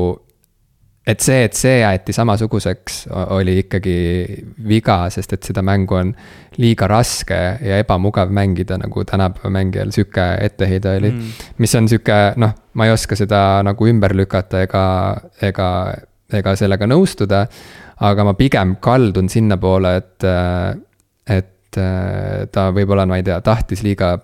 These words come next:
Speaker 1: palju siis <laughs> või midagi siukest. Mulle tundub, et, et kui, kui inimesed lähevad seda vana Diablot mängima, väga suur osa inimesi, kes selle Resurrected versiooni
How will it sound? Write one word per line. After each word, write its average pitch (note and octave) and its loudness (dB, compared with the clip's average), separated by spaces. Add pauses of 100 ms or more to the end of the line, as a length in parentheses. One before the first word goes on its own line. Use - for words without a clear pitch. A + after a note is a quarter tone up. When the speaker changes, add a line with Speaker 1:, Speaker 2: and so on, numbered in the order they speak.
(140)
Speaker 1:
palju G2+ 0
siis - -6
<laughs> - -2
või G#2+ 4
midagi C#3 2
siukest. - 0
Mulle A#2 2
tundub, A#2+ 2
et, G2 0 (320)
et - 0
kui, A2 2
kui A2+ 2
inimesed G#2+ 0
lähevad G#2 2
seda F#2+ -2
vana A#2 2
Diablot G#2+ 0
mängima, F#2 0 (720)
väga A#2+ 2
suur A#2 2
osa A2+ 2 (240)
inimesi, G2 0
kes - -8
selle G2 -2
Resurrected G2+ 0 (140)
versiooni G2+ 0